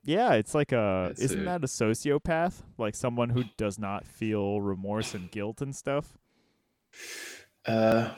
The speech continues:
Speaker 2: does not feel remorse and guilt is more like psychopath.
Speaker 1: Oh, okay.
Speaker 2: Uh,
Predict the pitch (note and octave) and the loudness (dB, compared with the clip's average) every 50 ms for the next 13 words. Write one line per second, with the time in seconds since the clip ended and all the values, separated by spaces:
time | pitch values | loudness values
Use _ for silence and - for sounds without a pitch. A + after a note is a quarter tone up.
0 | - - - - - - - - - - _ _ _ _ _ _ _ - A2+ A2 | -14 -20 -20 -20 -20 -20 -20 -20 -20 -20 _ _ _ _ _ _ _ -12 -2 2
1 | A#2+ A2+ A#2 D3 D#3 F#3 - - A#3 G#3+ D#3+ C3 A#2+ A#2+ A#2+ B2 C3 B2+ - C3+ | 2 4 6 6 6 6 6 6 8 10 10 10 8 8 8 8 8 8 6 4
2 | A2+ - - A2 A2+ B2 C3+ C3 A#2+ G2+ - A2 G#2+ G#2+ A2 A2 G#2 G2+ E2+ D#2 | 4 4 6 6 8 8 6 6 2 0 2 2 2 2 2 4 4 4 2 2
3 | - - - - - F#2 F#2 - - B2+ C3 - D3 C#3+ E3 E3+ E3 - - _ | 0 -2 0 2 4 4 4 6 4 4 4 4 2 2 2 0 -2 -4 -10 _
4 | _ - - A#2+ G#2 F#2+ A2 C3 - A2 F#2 F#2+ G#2 - _ _ - F2+ F2 D2 | _ 0 2 4 6 6 4 4 2 0 -4 -4 -6 -10 _ _ -8 -2 0 2
5 | D2+ D#2 D#2 E2+ | 2 2 0 -2